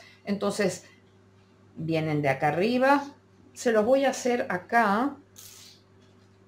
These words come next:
Pero se los voy a hacer con la aguja lanera punta roma, pasando por agujeros exactos, bien, no entre hebras, para poder hacer el tutorial más rápido.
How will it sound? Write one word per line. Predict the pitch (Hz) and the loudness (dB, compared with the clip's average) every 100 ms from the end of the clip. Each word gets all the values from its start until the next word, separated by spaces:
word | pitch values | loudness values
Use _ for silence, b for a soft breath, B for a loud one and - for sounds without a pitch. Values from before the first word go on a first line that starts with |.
| - _ _ - - - B B B | -20 _ _ -20 -20 -20 B B B
Pero | - 240 | 4 6
se | 240 262 | 6 6
los | 247 | 6
voy | 254 285 | 6 6
a | 294 | 4
hacer | 294 302 294 285 | 4 2 2 2
con | 285 262 | 4 6
la | |
aguja | 247 254 254 285 277 262 | 6 2 2 4 6 6
lanera | 240 233 240 247 247 | 4 2 4 4 4
punta | 247 233 | 2 4
roma, | 214 226 240 254 247 | 6 6 6 4 2
pasando | 208 233 233 233 233 | 0 2 2 2 4
por | 220 | 4
agujeros | 208 202 196 208 - 240 233 247 247 - - | 4 4 4 4 2 2 4 4 0 -8 -8
exactos, | 185 - 185 - - 165 | -6 2 4 4 -2 -2
bien, | 202 214 202 | 0 0 2
no | 220 | 2
entre | 240 233 220 | 2 2 2
hebras, | 220 247 | 2 0
para | - 226 | 2 2
poder | 214 226 233 | 4 2 0
hacer | 233 233 | 0 0
el | 220 | 2
tutorial | 220 208 175 175 | 2 4 4 4
más | 170 156 | 2 0
rápido. | 135 117 120 | -2 0 -4